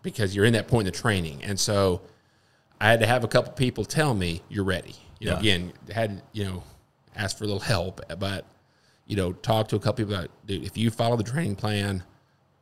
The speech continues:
Speaker 1: you're ready." 'Cause,
Speaker 2: Yeah.
Speaker 1: you know, I, to the point, my, my knees were starting to hurt, my ankles were starting to hurt, and this and that. It's like, "Oh my gosh," you know, but so I showed up, I felt like I was in shape. I was in as good a shape. Now all I needed was for not, not for something bad to happen.
Speaker 2: Yeah.
Speaker 1: And I felt like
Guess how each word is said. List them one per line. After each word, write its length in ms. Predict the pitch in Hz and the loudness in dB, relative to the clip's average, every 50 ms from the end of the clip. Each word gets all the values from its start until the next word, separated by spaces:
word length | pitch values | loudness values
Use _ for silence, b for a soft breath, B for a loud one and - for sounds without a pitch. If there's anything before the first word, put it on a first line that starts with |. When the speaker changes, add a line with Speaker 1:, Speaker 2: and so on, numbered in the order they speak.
| _ _ _ _ _ | _ _ _ _ _
Speaker 1:
you're 180 | 92 101 92 | -4 -2 -2
ready." 240 | 85 80 71 57 - - | -2 -2 -4 -6 -8 -10
'Cause, 240 | - - 92 98 | -6 -4 -4 -2
Speaker 2:
Yeah. 40 | - | 0
Speaker 1:
you 60 | - | 0
know, 100 | 202 123 104 | 2 2 4
I, 60 | 101 | 2
to 140 | - - 104 | 2 2 -2
the 60 | 92 | -2
point, 320 | - - 123 120 107 - - | 0 0 -2 -2 -2 -4 -10
my, 120 | 92 85 78 | -12 -12 -12
my 180 | 80 78 69 | -12 -12 -12
knees 340 | 80 85 104 131 143 135 135 | -8 -4 0 2 2 2 2
were 60 | 135 107 | 0 -2
starting 280 | - - 123 113 98 | -4 -4 -6 -8 -8
to 60 | - | -6
hurt, 200 | - 117 110 82 | -4 -4 -4 -4
my 120 | 78 85 85 | -6 -4 -2
ankles 320 | 110 127 131 131 113 - 117 | 0 0 0 -2 -6 -10 -10
were 60 | 113 | -6
starting 240 | - 127 120 101 98 | -4 -4 -2 -2 -2
to 60 | 104 | -2
hurt, 340 | 95 120 110 104 104 92 82 | -2 0 0 0 0 -2 -2
and 80 | 82 - - 98 | -6 -10 -8 -6
this 220 | 117 120 - - | -2 -2 -2 -2
and 80 | - - | -2 -4
that. 280 | 107 110 113 113 110 92 | -2 0 0 0 0 -2
It's 120 | - - | -4 -8
like, 120 | - - - - - 113 | -12 -14 -18 -20 -14 -12
"Oh 60 | 107 | -12
my 140 | 90 71 67 - | -12 -12 -14 -14
gosh," 380 | - 101 101 87 65 - - - | -12 -10 -10 -10 -10 -8 -6 -6
you 60 | 98 | -4
know, 200 | 95 95 95 95 | -2 -2 -2 -2
but 180 | 92 98 - - b b b b b b b b _ | -2 -4 -6 -8 b b b b b b b b _
so 120 | - 127 | 2 2
I 40 | 107 | 4
showed 220 | - - 147 151 | 6 6 6 6
up, 100 | 151 110 | 6 6
I 40 | 110 | 2
felt 300 | 101 - - 110 113 113 104 | -2 -2 0 2 2 2 2
like 160 | 113 107 - | 0 0 0
I 80 | 104 | 0
was 140 | 107 110 110 | 0 0 0
in 80 | 117 110 | 0 2
shape. 380 | - - 104 90 87 87 85 | 2 2 2 2 0 -2 -4
I 60 | - 98 | -6 -6
was 100 | 92 95 | -4 -4
in 80 | 95 | -4
as 100 | 90 87 101 | -4 -2 0
good 120 | 117 120 | 0 2
a 20 | 127 | 2
shape. 280 | - 123 107 95 - | 2 2 0 -2 -2
Now 320 | 101 104 107 110 123 139 139 | -2 -2 0 2 2 2 2
all 160 | - 127 135 | 2 2 2
I 60 | 139 143 | 2 2
needed 440 | 127 113 104 101 101 98 98 95 - | 2 2 4 4 4 2 0 -2 -2
was 200 | 104 98 - - | -2 -2 -2 -2
for 200 | - - 101 95 | -4 -4 -4 -4
not, 360 | 90 98 101 104 - - - - | -2 -2 -2 -4 -4 -6 -8 -2
not 280 | 110 110 117 113 - | 0 0 0 2 0
for 80 | - 123 | -4 -4
something 340 | - - 110 101 113 101 92 | 0 0 0 0 0 -2 -2
bad 260 | 87 85 87 90 - | -2 -4 -4 -6 -6
to 80 | - 101 | -8 -10
happen. 380 | 92 - 87 71 - - - - - - | -10 -10 -10 -12 -12 -14 -16 -16 -4 0
Speaker 2:
Yeah. 200 | 101 98 90 85 | 2 4 4 4
Speaker 1:
And 80 | 80 | 2
I 60 | 98 | 0
felt 320 | 95 - - 117 117 117 80 | -2 0 2 2 2 2 0
like 340 | 113 104 104 98 98 - | -2 -2 -2 -2 -2 -4